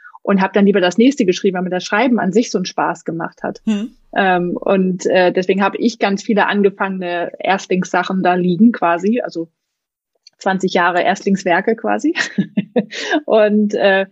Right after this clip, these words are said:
Speaker 1: ja, weil ich einfach das immer nebenher gemacht habe. Und jetzt, seit ich das hauptberuflich mache, äh, ist da schon eine ganz andere Taktung drin tatsächlich. Also ich finde da schon zwei, drei Monate zum Schreiben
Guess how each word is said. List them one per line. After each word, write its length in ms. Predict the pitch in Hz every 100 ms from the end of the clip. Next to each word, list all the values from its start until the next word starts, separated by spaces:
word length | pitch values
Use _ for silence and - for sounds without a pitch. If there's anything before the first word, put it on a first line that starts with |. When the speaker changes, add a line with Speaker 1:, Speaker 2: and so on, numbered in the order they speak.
| _ - _
Speaker 1:
ja, 220 | 226 214
weil 140 | 190 180
ich 120 | 180
einfach 360 | 190 190 185 - -
das 160 | 196 -
immer 240 | 202 196
nebenher 480 | 190 196 202 202 233
gemacht 400 | 190 160 160 -
habe. 180 | 180 -
Und 80 | 180
jetzt, 140 | 175
seit 100 | 180
ich 80 | 185
das 140 | 175 175
hauptberuflich 540 | 175 185 214 208 208
mache, 340 | 196 196 196 202 - _ _
äh, 360 | - 180 180 - - - -
ist 140 | -
da 80 | 185
schon 160 | - 185
eine 80 |
ganz 200 | 170 180
andere 260 | - 180 -
Taktung 420 | - 208 180 151
drin 240 | - - 151
tatsächlich. 460 | - - 170 -
Also 140 | 151 165
ich 60 |
finde 180 | 196 185
da 40 | 170
schon 280 | 180 160 -
zwei, 180 | 165
drei 160 | 175 180
Monate 460 | 170 180 196 190 185
zum 220 | - 175
Schreiben 600 | - 165 170 196 196 -